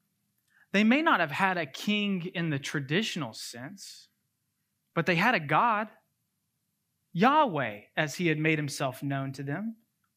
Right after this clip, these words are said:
He was to be their king. He had rescued them from slavery in Egypt.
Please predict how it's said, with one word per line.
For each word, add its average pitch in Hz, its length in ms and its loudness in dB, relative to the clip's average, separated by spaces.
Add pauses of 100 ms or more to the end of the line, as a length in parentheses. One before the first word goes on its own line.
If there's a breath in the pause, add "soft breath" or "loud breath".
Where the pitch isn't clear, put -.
(360)
He 311 180 4
was 247 260 0
to 165 80 -2
be 139 180 0
their 120 240 -8
king. 110 480 -18 (1300)
He 240 180 6
had 220 240 2 (160 loud breath)
rescued 202 680 2
them 143 260 0
from 165 220 -4
slavery 185 720 -4
in 165 140 -4
Egypt. 160 560 -12